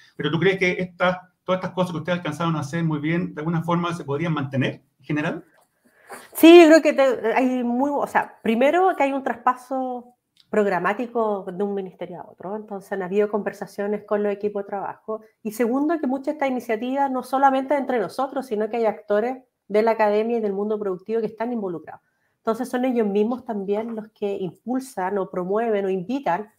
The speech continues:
Speaker 2: a las nuevas autoridades también a continuar con ciertas carteras de trabajo.
Speaker 1: O sea, los que van a presionar también, digamos, claro, porque si fuera
Speaker 2: Sí,
Speaker 1: solamente
Speaker 2: bueno.
Speaker 1: el puro mundo público,
Speaker 2: Sí.
Speaker 1: cambian los gobiernos, claro, y ahí quedamos medio,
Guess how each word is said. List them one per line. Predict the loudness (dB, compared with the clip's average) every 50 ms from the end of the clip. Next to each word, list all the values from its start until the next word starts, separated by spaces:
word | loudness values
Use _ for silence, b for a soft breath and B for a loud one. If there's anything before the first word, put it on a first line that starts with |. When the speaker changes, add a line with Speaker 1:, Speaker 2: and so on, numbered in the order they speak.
| _ -6
Speaker 2:
a | -6 -4
las | -4 -4 -4
nuevas | -4 -4 -2 -4
autoridades | -4 -6 -6 -8 -6 -6 -6 -4 -4 -6 -6 -6 -6
también | -8 -6 -4 -4 -4 -4
a | -2
continuar | -2 -4 -4 -2 -2 0 2 2 2 0
con | -2 -4 -4
ciertas | -4 -6 -8 -8 -14 -14
carteras | _ -14 -14 -10 -10 -10 -10 -10 -12
de | -12 -14
trabajo. | -14 -16 -16 -18 -20 _ _ _ _ _ _ _ _ _ _ _ _ _ -4
Speaker 1:
O | -2
sea, | 0 0
los | 0 2
que | 2
van | 2 2
a | 2 0
presionar | 0 0 2 2 4 4 2
también, | 2 0 2 0 0
digamos, | 0 -2 -4 -8 -6 -6
claro, | -4 -2 -2
porque | -2 -4 -4
si | -6 -6
fuera | -4 -2 4 6
Speaker 2:
Sí, | 6
Speaker 1:
solamente | 6 8 6 4 4
Speaker 2:
bueno. | 4 4 4
Speaker 1:
el | 2
puro | 0 0 2 2
mundo | 4 4 4 2 2 4
público, | 6 6 6 6 4 4 2 2
Speaker 2:
Sí. | 0 0
Speaker 1:
cambian | 0 0 0 2
los | 2 2
gobiernos, | 4 4 4 4 2 2 0 -2 -2
claro, | -2 -2 -2 -2 -2
y | -2
ahí | -2 -2 0
quedamos | -2 -2 -2 0 0
medio, | 0 0 0 0 0 -2 -2 -4 -6 -10